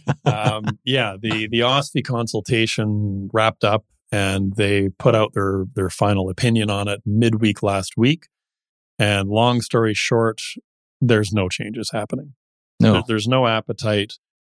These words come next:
Speaker 1: I've long said since two thousand and eight, when the very first big steps were taken, they took away zero down purchases. They took away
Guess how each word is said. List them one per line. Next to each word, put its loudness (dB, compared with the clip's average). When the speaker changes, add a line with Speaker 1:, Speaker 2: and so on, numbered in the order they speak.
Speaker 1:
I've 2
long 2
said 0
since -2
two 0
thousand 0
and -4
eight, 0
when 0
the 2
very 4
first -2
big 0
steps -2
were 2
taken, 0
they 0
took 0
away 2
zero 2
down 0
purchases. 0
They 0
took -2
away 2